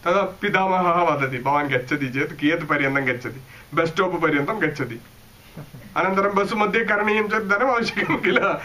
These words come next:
प्रत्यागच्छति।" एवमेव अर्जुनः सन्न्यासम् इत्-, इति वदति, तत् इति वदति, "ऋषि भवामि, तत् भवामि।"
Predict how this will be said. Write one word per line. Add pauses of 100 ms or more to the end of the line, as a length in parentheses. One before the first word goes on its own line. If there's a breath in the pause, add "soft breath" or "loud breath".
(220 loud breath)
प्रत्यागच्छति।"
एवमेव
अर्जुनः
सन्न्यासम्
इत्-,
इति
वदति,
तत्
इति
वदति,
"ऋषि
भवामि,
तत्
भवामि।"